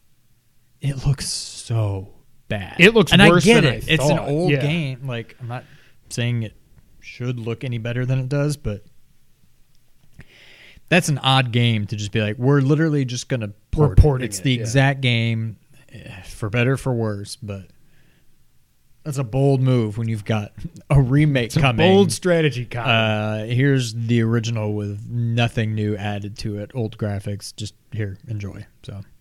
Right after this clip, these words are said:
Speaker 2: It looks like Dallas, I guess, scored again, or did they get two field goals?
Speaker 1: No, they scored, but not
Speaker 2: But they,
Speaker 1: Dak.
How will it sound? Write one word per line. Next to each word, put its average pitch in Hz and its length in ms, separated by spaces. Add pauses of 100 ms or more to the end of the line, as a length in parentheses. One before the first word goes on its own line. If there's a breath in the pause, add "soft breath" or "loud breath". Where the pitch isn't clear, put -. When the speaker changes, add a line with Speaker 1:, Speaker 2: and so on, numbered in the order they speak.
(720)
Speaker 2:
It 139 40
looks 156 220
like 131 140
Dallas, 127 460 (160)
I 120 80
guess, 123 200
scored 139 220
again, 120 280
or 139 80
did 117 140
they 113 80
get 113 160
two 120 140
field 127 240
goals? 147 300 (280)
Speaker 1:
No, 131 160
they 123 100
scored, 95 420
but 98 100
not 98 220
Speaker 2:
But 113 180
they, 95 80
Speaker 1:
Dak. - 160